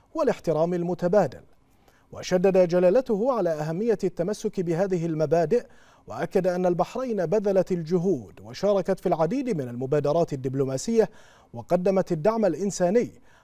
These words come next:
وأظهرت التزامها الثابت بتحقيق السلام والأمن الدائمين في أوكرانيا. وجدد جلالة الملك المعظم أيده الله دعم مملكة البحرين للجهود الدولية الرامية إلى حل الصراعات بالوسائل السلمية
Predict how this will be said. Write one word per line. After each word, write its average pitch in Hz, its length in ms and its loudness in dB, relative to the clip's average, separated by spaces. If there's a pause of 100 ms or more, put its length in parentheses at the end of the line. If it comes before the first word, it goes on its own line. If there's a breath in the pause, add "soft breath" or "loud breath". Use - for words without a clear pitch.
وأظهرت 165 560 0
التزامها 190 680 -2
الثابت 135 720 0
بتحقيق 190 480 -4
السلام 170 540 0
والأمن 156 400 -4
الدائمين 135 680 -4
في 208 160 0
أوكرانيا. 185 680 0 (800 soft breath)
وجدد 165 640 2
جلالة 190 400 2
الملك 175 380 -2
المعظم 156 500 -2
أيده 156 380 0
الله 160 320 -4
دعم 220 260 -6
مملكة 147 560 -6
البحرين 196 480 0 (360 soft breath)
للجهود 220 520 0
الدولية 190 520 0
الرامية 196 540 0
إلى 127 320 -10
حل 202 260 -4
الصراعات 151 600 -4
بالوسائل 139 680 -2
السلمية 180 560 0